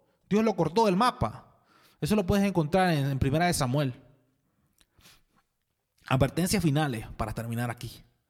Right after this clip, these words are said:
La palabra de Dios nos dice que no debemos dar lugar al diablo.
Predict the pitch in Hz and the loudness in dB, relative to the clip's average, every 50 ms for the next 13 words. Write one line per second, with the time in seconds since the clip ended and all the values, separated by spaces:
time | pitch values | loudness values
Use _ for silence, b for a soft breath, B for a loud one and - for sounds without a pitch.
0 | b b b b b b b b b - 185 196 175 - - 180 160 170 196 220 | b b b b b b b b b 0 0 2 2 2 2 2 4 4 2 2
1 | 233 233 220 190 175 185 208 214 196 175 202 202 - 208 - 160 147 156 190 226 | 2 2 2 2 2 2 2 2 2 0 0 0 -2 -2 -2 0 0 2 2 4
2 | 240 233 220 220 226 220 220 190 170 190 190 196 196 180 180 175 180 180 160 156 | 4 4 4 2 2 0 0 0 0 0 0 2 2 2 2 0 0 -2 -2 -2
3 | 202 220 220 214 175 139 120 107 107 | -2 -2 0 0 0 0 0 -2 -6